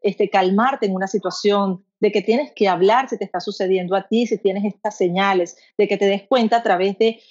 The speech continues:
eh, el testimonio que den estos psicólogos, psiquiatras o personas que están dedicadas a este tema,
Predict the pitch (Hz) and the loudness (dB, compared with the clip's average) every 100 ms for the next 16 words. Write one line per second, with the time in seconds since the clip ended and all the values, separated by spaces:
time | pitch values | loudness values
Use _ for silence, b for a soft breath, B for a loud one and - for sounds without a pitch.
0 | - 202 190 185 190 - 196 208 226 208 | 0 2 4 2 0 -2 0 2 2 0
1 | 180 190 202 202 202 185 226 220 - _ | 0 0 0 -2 -4 -2 0 0 -4 _
2 | - - 208 208 214 202 196 185 208 196 | -4 -2 0 2 4 2 -2 -2 2 2
3 | 202 196 - 185 180 165 202 190 - 202 | 2 -2 -2 -4 -4 -2 -2 -2 -4 -8
4 | 175 196 202 185 165 185 - b b - | -2 2 2 2 2 0 -4 b b -2
5 | 180 170 165 202 208 190 196 - | -2 -2 -4 -2 0 0 -4 -8